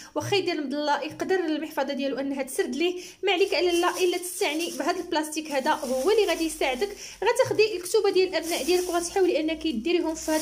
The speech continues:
البلاستيكات هادو، وعاد باش ديريهم في المحفظه. بهاد الطريقه هادي كتحمي الكتب كلها، آه، وكاع داكشي اللي عنده في المحفظه ديالو ما كيسرد ما حتى شي حاجه، واخا يقدر الله تسد ليه المحفظه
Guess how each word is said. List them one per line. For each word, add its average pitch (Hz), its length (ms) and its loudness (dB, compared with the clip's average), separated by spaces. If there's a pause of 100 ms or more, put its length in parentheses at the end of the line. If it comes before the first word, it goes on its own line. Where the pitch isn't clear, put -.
البلاستيكات 349 560 -2
هادو، 302 320 0
وعاد 311 320 2
باش 359 160 -2
ديريهم 302 460 -2
في 392 100 -4
المحفظه. 370 540 0 (300)
بهاد 403 220 2
الطريقه 415 500 0
هادي 370 160 2
كتحمي 370 520 -2
الكتب 359 420 0 (120)
كلها، 349 380 4 (320)
آه، 311 400 4
وكاع 370 240 2
داكشي 359 260 -2
اللي 349 120 2
عنده 311 200 -4
في 339 100 -6
المحفظه 311 400 -4
ديالو 294 320 -2
ما 311 120 -2
كيسرد 311 420 -4
ما 277 80 -6
حتى 339 160 -6
شي 339 160 -8
حاجه، 277 260 0
واخا 311 280 -2
يقدر 277 360 -4
الله 294 280 -2
تسد 302 280 -6
ليه 277 120 -2
المحفظه 277 480 -4